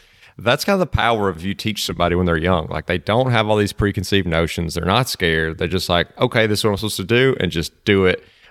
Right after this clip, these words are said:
Also, we all know that time is your biggest, like, superpower if you have it when you're going towards financial independence. And these kids, if they take hold of this information that Dan is educating them with, and they start this at sixteen, seventeen years old, I mean,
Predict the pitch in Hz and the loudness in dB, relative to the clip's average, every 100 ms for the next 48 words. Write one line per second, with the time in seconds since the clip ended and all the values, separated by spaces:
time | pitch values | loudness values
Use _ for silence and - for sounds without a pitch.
0 | - 104 120 - 123 123 120 - 131 104 | -2 2 2 2 2 4 2 -2 -2 2
1 | 101 113 104 90 87 87 90 - 120 117 | 2 2 2 2 2 0 -2 -2 0 2
2 | 123 107 92 78 104 98 85 - - 117 | 2 2 0 0 0 0 -2 -4 -2 -2
3 | 101 95 85 85 85 87 98 92 92 98 | -2 -4 0 0 0 0 0 0 0 -2
4 | 82 90 - 92 90 85 85 95 90 - | -2 -6 -2 0 0 0 -2 -2 -2 -4
5 | 87 - 90 87 - 85 - 92 82 - | -6 -2 0 0 -2 -6 -2 -2 -2 -4
6 | - 85 107 131 127 135 113 95 90 - | -6 -2 0 0 -2 0 0 0 -4 0
7 | 104 110 110 101 104 110 101 92 101 92 | 0 2 -2 0 0 0 0 0 0 -2
8 | 85 90 95 - 82 78 - _ _ 101 | 0 2 2 2 -2 -2 -8 _ _ -2
9 | 82 98 101 92 87 82 110 107 - 90 | 2 2 4 4 2 2 0 0 0 0
10 | 82 85 80 85 85 82 - _ _ _ | 0 -2 -2 0 0 -2 -10 _ _ _
11 | _ _ _ - 101 98 101 - 113 113 | _ _ _ -4 0 2 0 0 0 0
12 | 107 104 92 90 87 - - - 117 - | 2 0 0 0 0 -2 -6 -2 -2 0
13 | 113 98 - 101 101 104 98 92 82 92 | 2 2 2 0 0 0 0 0 0 0
14 | 104 92 82 - 98 95 90 85 | 2 2 -2 0 2 4 2 -2